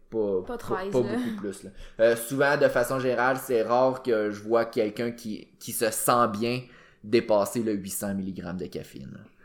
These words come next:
Speaker 2: Mhm.
Speaker 1: Euh, fait que ça, c'est notre take là-dessus. Je pense que ça répond quand même bien à la question. Pour le temps,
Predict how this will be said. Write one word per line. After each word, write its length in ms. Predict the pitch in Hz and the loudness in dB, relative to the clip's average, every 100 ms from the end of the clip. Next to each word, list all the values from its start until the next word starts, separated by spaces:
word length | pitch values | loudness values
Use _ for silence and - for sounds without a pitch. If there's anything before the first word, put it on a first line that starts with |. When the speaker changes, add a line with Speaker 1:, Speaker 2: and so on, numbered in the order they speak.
| 240 | -12
Speaker 2:
Mhm. 220 | 220 233 _ _ | -10 -12 _ _
Speaker 1:
Euh, 400 | 92 98 107 110 101 - - | -4 0 2 2 0 -6 0
fait 120 | 127 | 0
que 60 | - | 2
ça, 80 | 160 | 0
c'est 120 | 151 | 0
notre 220 | 127 - | -2 -2
take 240 | 139 135 131 | -2 -2 0
là-dessus. 540 | 117 - 147 175 - - | -2 -2 -4 -4 -6 -10
Je 60 | |
pense 180 | - 131 | -6 -4
que 100 | 127 | -4
ça 160 | 120 113 | -2 0
répond 320 | 110 - 123 | -2 -4 -8
quand 160 | 120 | -6
même 380 | 110 117 117 107 | -6 -8 -8 -10
bien 320 | 101 107 123 | -10 -8 -4
à 20 | 117 | -2
la 100 | 107 | -2
question. 580 | 117 101 - 117 117 117 - _ | -2 -6 -4 -4 -4 -8 -20 _
Pour 140 | 139 139 | 2 6
le 120 | 127 | 6
temps, 340 | - 135 135 | 4 2 2